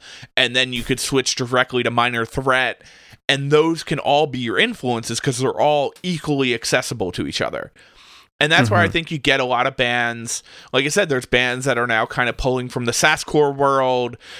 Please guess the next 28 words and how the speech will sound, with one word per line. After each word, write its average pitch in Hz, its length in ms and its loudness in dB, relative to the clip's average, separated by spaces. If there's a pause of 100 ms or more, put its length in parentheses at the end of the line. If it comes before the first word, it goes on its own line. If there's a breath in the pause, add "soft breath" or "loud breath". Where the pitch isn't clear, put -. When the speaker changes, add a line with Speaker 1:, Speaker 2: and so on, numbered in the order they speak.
(140 loud breath)
Speaker 1:
and 127 160 0
the 117 60 0
weird, 131 280 0
like, 110 240 -2
scene 160 640 -2
music 139 540 0
world 135 380 2
of, 123 80 -2
like, 123 120 -4
the 123 60 -2
mid 117 180 -4
two - 120 -4
thousands, 123 880 -2 (500 loud breath)
and, 117 600 0
you 143 120 -4
know, 120 80 -2
then 123 200 2
pulling 143 260 -2
from 139 160 -6 (100)
New 123 80 -2
York 135 260 2
hardcore 131 720 0 (300 loud breath)
and 131 160 2
making 135 280 0
this 127 120 -2
weird 139 340 4
amalgamation 131 1000 0
of, 113 640 0